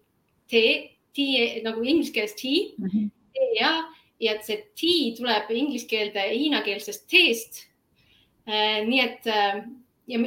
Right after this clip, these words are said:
Speaker 1: kui sa selle kõik kokku paned nüüd, siis mida see kokku võiks tähendada, ongi see, et sa kõnnid mööda mingit rada, sa teed midagi, jood näiteks teed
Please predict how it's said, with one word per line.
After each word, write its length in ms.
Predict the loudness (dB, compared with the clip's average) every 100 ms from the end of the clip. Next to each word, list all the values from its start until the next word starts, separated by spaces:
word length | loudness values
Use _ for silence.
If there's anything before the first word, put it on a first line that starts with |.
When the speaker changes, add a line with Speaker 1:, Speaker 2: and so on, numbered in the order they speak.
| -2
Speaker 1:
kui 100 | -4
sa 60 |
selle 160 | 0 0
kõik 140 | 0
kokku 280 | 0 0 -2
paned 260 | -2 -4 -4
nüüd, 120 | -8
siis 180 | -8 -4
mida 200 | 0 0
see 120 | 0
kokku 240 | -6 -6 -6
võiks 160 | -4 0
tähendada, 540 | 0 0 -2 -4 -4 -6
ongi 200 | -6 -2
see, 160 | 0
et 100 | -2
sa 80 | -4
kõnnid 340 | 0 2 2 0
mööda 180 | -4 -4
mingit 240 | -6 -2
rada, 380 | 0 2 0 -2 -10 _ _ _ -14
sa 160 | -6
teed 300 | 4 4 4
midagi, 560 | 0 0 0 0 -2 -4 _
jood 220 | 0 0
näiteks 460 | -2 -6 -10 -16 -2
teed 340 | 2 2 0